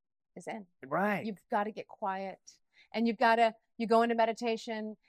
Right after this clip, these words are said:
Speaker 1: and you're the, in it for two minutes and you start sobbing, and that's okay. Those were two minutes you didn't do the day before.
Speaker 2: That's right.
Speaker 1: And it's just, it's, it doesn't have to be a big sweeping thing. And sometimes it's five steps forwards and, and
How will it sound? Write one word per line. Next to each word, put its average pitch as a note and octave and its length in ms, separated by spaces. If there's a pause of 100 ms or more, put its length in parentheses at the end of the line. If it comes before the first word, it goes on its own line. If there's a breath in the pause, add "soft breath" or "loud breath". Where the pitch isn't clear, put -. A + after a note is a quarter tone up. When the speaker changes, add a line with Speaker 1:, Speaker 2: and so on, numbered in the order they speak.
(100)
Speaker 1:
and G#3 140
you're G#3+ 180
the, G#3+ 180
in A3+ 80
it - 140
for A#3 80
two A#3+ 240
minutes G#3 400
and G#3+ 80
you G3+ 80
start G3+ 300
sobbing, F#3+ 540
and F#3+ 100
that's F3+ 200
okay. E3+ 300
Those F3 180
were E3 140
two G#3 180
minutes G3 280
you G3+ 60
didn't F3 200
do E3 120
the E3+ 100
day D#3+ 140
before. F2 360 (380)
Speaker 2:
That's A#2+ 280
right. E3+ 280
Speaker 1:
And A3 140
it's - 300
just, G3 440
it's, - 440
it G3+ 160
doesn't A3 280
have A3 220
to A#3 80
be A3+ 220
a G#3 60
big A3+ 240
sweeping A3+ 600
thing. G3+ 480 (520)
And B3+ 140
sometimes C4+ 600
it's C4+ 140
five C4 260
steps - 300
forwards B3 640
and, A#3 200
and A3+ 180